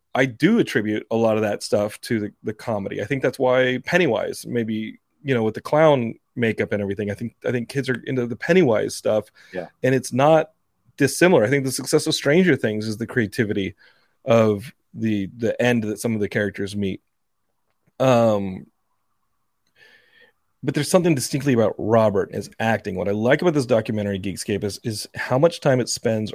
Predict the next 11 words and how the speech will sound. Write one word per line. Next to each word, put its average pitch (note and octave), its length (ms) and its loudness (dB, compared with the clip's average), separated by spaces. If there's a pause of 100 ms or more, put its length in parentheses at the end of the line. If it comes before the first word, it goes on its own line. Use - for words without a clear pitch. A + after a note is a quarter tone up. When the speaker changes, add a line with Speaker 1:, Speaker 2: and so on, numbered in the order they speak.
Speaker 1:
early A#2 300 2
on, G#2+ 500 0
on G#2 160 -6
Robert G#2+ 400 -2 (800)
growing C#3 300 6
up, G#2 240 -2 (380)
and B2 120 0
then B2 200 2
ro-, G2+ 340 -4
the C3 140 -6
stories E3+ 640 0